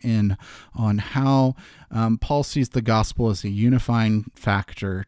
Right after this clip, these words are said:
to both a Jewish story and a Gentile story. Um, in this chapter, he focuses specifically on the Holy Spirit as the unifying factor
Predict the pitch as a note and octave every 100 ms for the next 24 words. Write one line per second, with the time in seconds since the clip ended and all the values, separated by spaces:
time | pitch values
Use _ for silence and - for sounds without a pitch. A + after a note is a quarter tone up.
0 | - A2+ G2+ G#2 G2 G2+ F#2 A2 A#2 -
1 | - - B2+ B2 B2 A#2 G2+ F#2+ F#2+ F#2+
2 | F#2+ F#2+ G2 - A2 G2 - A#2 - -
3 | - - A2+ A#2 A2+ G#2+ _ C3 B2 F3
4 | - - D3 - C#3 A#2+ C3+ B2+ B2+ -
5 | - D#3 D#3+ E3 D3 B2 - - - C3
6 | - F#3+ F3 C3+ B2+ A#2 A2 G#2 - C3+
7 | A#2+ G#2+ - - B2 A#2 F#2 - - G#2+
8 | G#2 G2 - G#2+ G2+ G2 - A2+ A#2 A2
9 | A#2+ G#2 G2 G2+ - G2+ - - F#2+